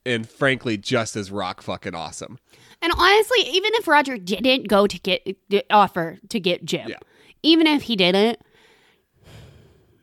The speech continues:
Speaker 2: your responsibility as a kind human being is to not do this.
Speaker 1: <laughs> Is, is to just be like,
Speaker 2: It
Speaker 1: "Well, I guess we'll go somewhere else."
Speaker 2: is to say, "I'm, I would really like a drink today, so I will eat somewhere else."
Speaker 1: <laughs>
Speaker 2: I will not attack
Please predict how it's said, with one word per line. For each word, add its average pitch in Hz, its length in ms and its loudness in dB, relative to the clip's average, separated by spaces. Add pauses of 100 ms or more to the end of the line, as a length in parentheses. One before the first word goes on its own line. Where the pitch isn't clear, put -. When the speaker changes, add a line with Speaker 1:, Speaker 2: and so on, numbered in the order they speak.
Speaker 2:
your 285 540 6
responsibility 190 1120 2
as 156 80 -4
a 165 60 -6
kind 165 400 -2
human 165 320 -4
being 180 480 -6 (520)
is 208 160 -6
to 254 140 0
not 175 400 0
do 147 240 -2
this. - 560 -18
Speaker 1:
<laughs> - 80 -16
Is, 170 560 -2
is 185 340 0
to 160 120 -4
just 160 320 -6
be 160 120 0
like, 131 260 -4
Speaker 2:
It 143 40 -6
Speaker 1:
"Well, 143 180 2
I 135 100 0
guess 131 240 -6
we'll 123 120 -4
go 113 160 -6
somewhere 104 420 -6
else." 73 200 -8
Speaker 2:
is 233 120 -4
to 262 120 0
say, 214 400 -2 (340)
"I'm, 226 320 4
I 220 120 2
would 214 180 -2
really 196 180 2
like 175 220 0
a 165 40 -4
drink 165 280 -6
today, 160 260 -6
so 160 220 -6
I 165 160 0
will 160 180 -4
eat 160 180 -10
somewhere 147 300 -8
else." - 380 -4
Speaker 1:
<laughs> 220 1200 2
Speaker 2:
I 294 120 4
will 294 140 0
not 220 260 4
attack 208 520 -2